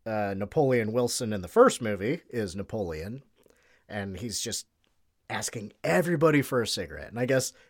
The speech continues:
also with this being two thousand five, that translated into, uh, Andrea Mateo, sexy, awesome secretary lady. That turned into her New Year's resolution was to quit smoking.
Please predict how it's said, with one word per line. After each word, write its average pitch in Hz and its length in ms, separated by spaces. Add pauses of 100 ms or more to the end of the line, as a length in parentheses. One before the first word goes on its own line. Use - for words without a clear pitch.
(140)
also 104 340
with 113 160
this 110 140
being 113 260
two 113 140
thousand 101 420
five, 101 520
that 107 220
translated 104 760
into, 95 1000 (840)
uh, 98 40
Andrea 95 960
Mateo, 92 840 (880)
sexy, 127 380
awesome 104 320
secretary 98 540
lady. 90 440 (480)
That 107 180
turned 110 240
into 98 240
her 113 160
New 110 120
Year's 101 320
resolution 92 640
was 73 180
to - 100
quit - 280
smoking. - 500